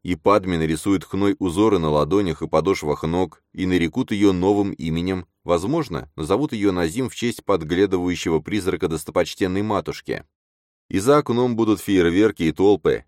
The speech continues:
ведь настанет День независимости, и многоголовые чудища выйдут на улицы. И Кашмир будет ждать нас.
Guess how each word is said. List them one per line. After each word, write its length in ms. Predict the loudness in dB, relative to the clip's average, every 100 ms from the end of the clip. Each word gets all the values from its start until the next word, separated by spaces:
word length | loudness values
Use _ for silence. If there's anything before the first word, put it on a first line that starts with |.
| _
ведь 200 | -6 -4
настанет 500 | -2 -2 0 0 -2
День 240 | -2 0 0
независимости, 1000 | 0 2 2 2 -4 -4 -6 -8 -12 -12 _ -8
и 80 |
многоголовые 840 | -4 -2 0 2 4 4 4 2 -2
чудища 480 | -4 -4 -4 -2
выйдут 380 | -2 -2 -2 -2
на 140 | 0 0
улицы. 580 | 0 -4 -6 -8 -8 _ _ _ -8
И 120 | 0
Кашмир 540 | 2 2 0 0 0
будет 300 | 0 -2 -2
ждать 400 | -4 -2 0 0
нас. 360 | -6 -12 -12